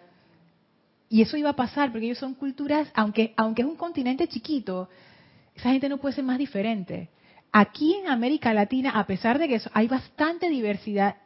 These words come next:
nosotros somos como más o menos culturalmente similares, por lo menos toda Latinoamérica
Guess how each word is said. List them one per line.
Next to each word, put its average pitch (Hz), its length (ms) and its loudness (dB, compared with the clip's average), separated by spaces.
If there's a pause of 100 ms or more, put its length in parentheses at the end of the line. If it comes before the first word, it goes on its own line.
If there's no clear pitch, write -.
(320)
nosotros 269 300 -8
somos 320 240 -6
como 240 200 -6
más 254 360 -4
o 359 100 -4
menos 339 320 -6
culturalmente 254 720 -2
similares, 190 640 -2
por 202 120 -8
lo 202 60 -4
menos 220 260 -8
toda 262 220 -2
Latinoamérica 240 880 -2